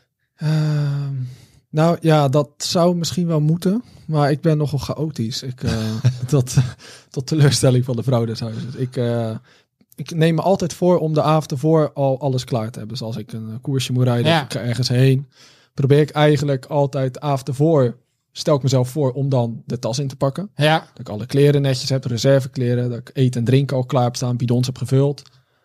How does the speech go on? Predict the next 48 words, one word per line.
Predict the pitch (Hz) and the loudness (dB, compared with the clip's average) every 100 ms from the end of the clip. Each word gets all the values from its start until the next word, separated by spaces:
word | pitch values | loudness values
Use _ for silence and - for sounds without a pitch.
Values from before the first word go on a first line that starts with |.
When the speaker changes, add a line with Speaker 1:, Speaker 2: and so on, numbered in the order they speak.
| _ _ | _ _
Speaker 1:
De | 127 | -2
fiets, | 139 127 - - | 2 4 2 -4
die | 123 117 | -4 -2
is | |
meestal | 127 110 - 117 107 - _ _ | 0 -2 -2 -6 -8 -10 _ _
best | 123 110 | -4 -2
wel | 110 | -2
in | 110 | -2
orde, | 113 113 110 | -2 0 -2
dus | - 127 | -4 -8
daar | 98 | -8
hoef | 104 | -8
je | 110 | -8
niet | 110 | -10
echt | - | -10
naar | 131 | -8
om | 120 | -8
te | - | -6
kijken. | 117 117 120 127 - _ _ _ _ _ _ _ _ _ | -4 -4 -4 -10 -12 _ _ _ _ _ _ _ _ _
Ehm, | - 135 127 127 123 127 | -2 2 4 2 0 0
maar | 143 | 2
dat | 143 | 6
lukt | 135 143 | 6 4
eigenlijk | 135 131 127 | 2 2 2
vaak | - 117 123 | 2 0 4
niet. | 127 127 | 2 4
Dan | 120 110 123 139 | 0 -2 -6 -8
komt | - 123 | -4 -2
er | 110 | -2
iets | 107 | -4
tussendoor. | - 110 - 120 110 98 | -4 -4 0 2 2 -2
Of, | 95 - - | -6 -14 -18
eh, | - - | -18 -16
ja, | 90 - | -16 -16
dan, | - 117 131 - | -20 -18 -18 -12
de | 131 | -2
volgende | 151 131 120 | 2 4 4
ochtend, | 123 123 117 | 0 0 -4
dan | 120 | -4
wordt | 117 | -6
het | - | -4
altijd | 127 127 123 | -4 -2 0
toch | 135 | 0
nog | 117 120 | 0 0
last | 123 117 | 0 2
minute. | 123 131 127 127 | 4 4 4 -2
Ga | - 117 | -10 -12
ik | - | -12